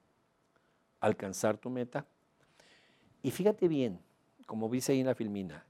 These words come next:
el reto para el coach más importante es lograr que el cliente sienta que merece lograr su meta. Repito, el reto que tienes más importante es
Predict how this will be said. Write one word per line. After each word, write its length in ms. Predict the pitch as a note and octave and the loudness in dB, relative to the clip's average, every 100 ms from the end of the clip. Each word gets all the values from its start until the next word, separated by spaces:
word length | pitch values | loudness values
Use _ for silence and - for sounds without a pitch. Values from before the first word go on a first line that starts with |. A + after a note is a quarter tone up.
| _ - | _ -2
el 220 | A2+ A2+ | 0 2
reto 460 | A#2 D3 D3+ B2 A#2+ | 4 2 2 -2 -2
para 200 | G2 F#2+ | -4 -4
el 100 | F#2 | -4
coach 440 | A2 G2 G2 - _ _ - _ _ _ _ _ - | -2 -2 -4 -14 _ _ -20 _ _ _ _ _ -2
más 520 | B2 C3 D#3 E3+ - | 2 2 0 -2 -4
importante 920 | D3+ A#2+ A#2 - A#2+ G#2 G2 F#2 - _ _ _ - | -4 -2 -4 -4 -8 -8 -10 -14 -16 _ _ _ 0
es 220 | B2 B2+ | 2 2
lograr 500 | C3+ G#2+ G#2 F#2 F#2 _ _ _ _ - | 2 2 2 0 -4 _ _ _ _ -6
que 100 | E2+ | -6
el 100 | E2+ | -4
cliente 440 | G#2+ A#2+ A#2+ G#2+ | -2 -2 -2 -8
sienta 520 | - A2+ F#2+ F2 E2 _ _ _ - | -4 -4 -4 -8 -12 _ _ _ -14
que 120 | F#2 | -12
merece 560 | E2 F2 G2+ - E2+ G2+ _ - | -10 -6 -6 -6 -12 -14 _ -10
lograr 380 | F2 F2 E2+ E2+ | -8 -6 -6 -6
su 160 | F#2 | -12
meta. 380 | D2+ - - - _ _ - | -14 -18 -20 -20 _ _ -4
Repito, 560 | G#2 - B2+ B2 - - _ - - _ _ _ _ _ | 0 0 -2 -4 -10 -16 _ -20 -20 _ _ _ _ _
el 200 | A#2 A#2+ | 6 6
reto 540 | A2+ C3 E3+ F3 D3+ - | 6 6 6 6 2 2
que 140 | A#2 | 0
tienes 540 | A2+ C3+ C3 C3+ A2+ B2 | 0 0 0 0 -4 -2
más 340 | C3+ D#3 - | 0 0 -2
importante 880 | D3+ A2+ G#2+ - A2+ G2+ - A2 - _ | -6 -4 -6 -2 -2 -2 -8 -10 -10 _
es 340 | - E2+ - | -8 -8 -10